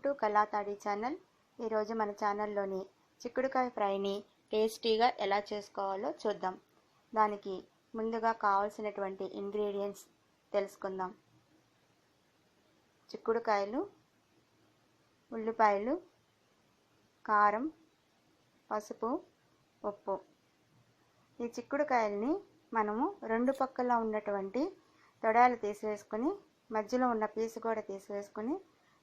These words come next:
ఇలాగా రెండు ముక్కలుగా కట్ చేసుకొని, ఈ చిక్కుడుకాయల్ని బాగా వాష్ చేసుకొని కర్రీకి రెడీగా పెట్టుకొని ఉంచుకోవాలి.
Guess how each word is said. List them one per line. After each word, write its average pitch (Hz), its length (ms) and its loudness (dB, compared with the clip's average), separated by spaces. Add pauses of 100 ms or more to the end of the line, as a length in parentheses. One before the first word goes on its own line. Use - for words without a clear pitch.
ఇలాగా 220 340 4 (2250)
రెండు 226 260 0
ముక్కలుగా 226 360 0 (100)
కట్ 202 160 0 (100)
చేసుకొని, 208 460 -6 (1200)
ఈ 226 120 -6
చిక్కుడుకాయల్ని 220 760 -2 (380)
బాగా 214 260 4 (120)
వాష్ 214 220 6 (100)
చేసుకొని 220 440 -4 (160)
కర్రీకి 226 440 2
రెడీగా 202 300 0 (100)
పెట్టుకొని 214 400 -4
ఉంచుకోవాలి. 185 580 -4